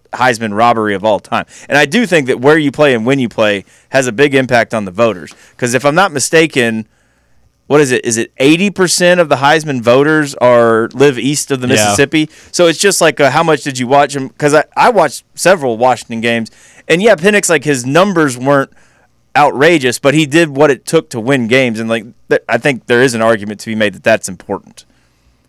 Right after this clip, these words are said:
Speaker 2: And,
Speaker 1: But
Speaker 2: like
Speaker 1: also, you do look at the stats for what L S U did offensively, and it's like, okay, yeah. But then the reason we got started down this rabbit hole was because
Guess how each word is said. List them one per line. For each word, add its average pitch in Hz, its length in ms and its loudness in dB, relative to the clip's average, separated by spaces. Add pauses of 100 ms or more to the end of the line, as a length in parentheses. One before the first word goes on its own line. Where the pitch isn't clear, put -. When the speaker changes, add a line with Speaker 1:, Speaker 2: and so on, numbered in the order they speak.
(100)
Speaker 2:
And, 151 80 -2
Speaker 1:
But - 60 2
Speaker 2:
like 160 100 4
Speaker 1:
also, 175 240 2
you 156 240 0
do 170 180 2
look 165 160 2
at 151 140 0
the 120 60 -6
stats 151 540 2
for 131 160 -4
what 135 140 4
L 131 160 4
S 120 140 -2
U 135 80 -4
did 120 160 0
offensively, 143 680 -2 (280)
and 131 160 0
it's - 100 -6
like, 120 300 2 (580)
okay, 147 260 2
yeah. 117 280 0 (240)
But 156 240 0
then 170 260 0 (400)
the 131 120 -2
reason 160 200 2
we 143 60 -2
got 123 160 2
started 156 320 2
down 107 180 -2
this 98 160 -10
rabbit 104 300 -2
hole 95 280 -6 (220)
was 123 140 -2
because 123 640 0